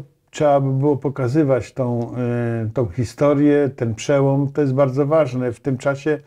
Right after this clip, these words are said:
myśmy wszyscy żyli tymi wolnymi wyborami, chociaż one, e, w-,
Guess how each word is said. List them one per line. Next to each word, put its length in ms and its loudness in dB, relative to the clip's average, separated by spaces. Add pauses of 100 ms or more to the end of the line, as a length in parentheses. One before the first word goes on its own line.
(420)
myśmy 240 2
wszyscy 380 -4
żyli 340 2
tymi 260 -2
wolnymi 480 0
wyborami, 540 0
chociaż 320 -2
one, 260 2 (520)
e, 840 -6
w-, 280 -20